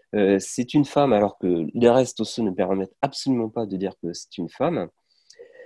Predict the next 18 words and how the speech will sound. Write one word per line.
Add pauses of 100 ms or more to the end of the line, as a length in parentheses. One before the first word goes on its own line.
(120)
Et
il
va
surtout, (360)
euh,
demander
à,
à
Lucie
Swann,
qui
a,
qui
a
réalisé,
euh,
ce
buste,